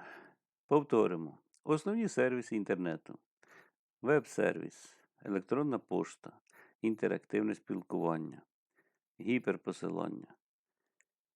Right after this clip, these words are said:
веб-сайти різноманітні, так, веб-сторінки на цих веб-сайтах. Ну і, звичайно, дуже важливо при користуванні мережею інтернет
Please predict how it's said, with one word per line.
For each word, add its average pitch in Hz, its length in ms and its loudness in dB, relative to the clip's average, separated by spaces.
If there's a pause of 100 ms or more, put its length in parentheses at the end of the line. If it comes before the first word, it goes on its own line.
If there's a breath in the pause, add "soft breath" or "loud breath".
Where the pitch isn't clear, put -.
(1000)
веб-сайти 95 1000 4 (160)
різноманітні, 87 840 -2
так, 98 440 -4
веб-сторінки 95 920 2
на 82 100 -2
цих 87 260 -10
веб-сайтах. - 720 -6 (840 loud breath)
Ну 180 240 2
і, 147 100 4
звичайно, 120 600 2
дуже 185 360 4
важливо 90 880 2 (400)
при 90 300 2
користуванні 90 1000 -4
мережею 90 600 -4
інтернет 92 600 -6